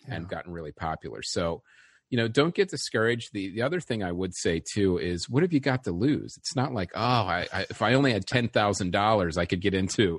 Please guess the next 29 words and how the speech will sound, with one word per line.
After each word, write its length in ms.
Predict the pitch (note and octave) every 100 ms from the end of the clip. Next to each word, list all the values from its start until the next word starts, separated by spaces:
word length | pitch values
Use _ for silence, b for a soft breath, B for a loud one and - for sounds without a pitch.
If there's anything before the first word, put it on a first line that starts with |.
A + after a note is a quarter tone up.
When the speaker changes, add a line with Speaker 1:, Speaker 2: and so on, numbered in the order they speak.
| -
Speaker 1:
soundcasting 680 | A2 G#2+ G#2 G2+ E2+ - D#2
or 80 | F2
podcasting." 600 | - F#2 F2+ D2 - F#2
You, 140 | A#2 F3
you 100 | C3+
don't 240 | C#3+ D3+ C#3
need 240 | E3+ G#3
that. 220 | D#2+ E2 B B B B B B B
And, 360 | A#2 A#2+ A#2+ A#2+ - _ _ _ _ _ _ _
you 120 | B2 A#2
know, 140 | A2
don't 260 | G2+ C#3 C3+
do 120 | D3
it 80 | C3
because 260 | A#2 A#2
you're 60 | A#2+
gonna 140 | A2+
get 100 | G#2
rich 180 | G#2+ G#2
and 120 | F#2
famous. 420 | - A#2 B2 D2 -
Do 160 | A2+
it 80 | A#2
because 300 | G#2+ G#2+ F#2+
you 100 | G2
really 240 | G2 F2
want 340 | E2+ G2+ B2 B2+ -
to. 340 | D#2 D2 D2+
And, 460 | - F2 E2 D#2+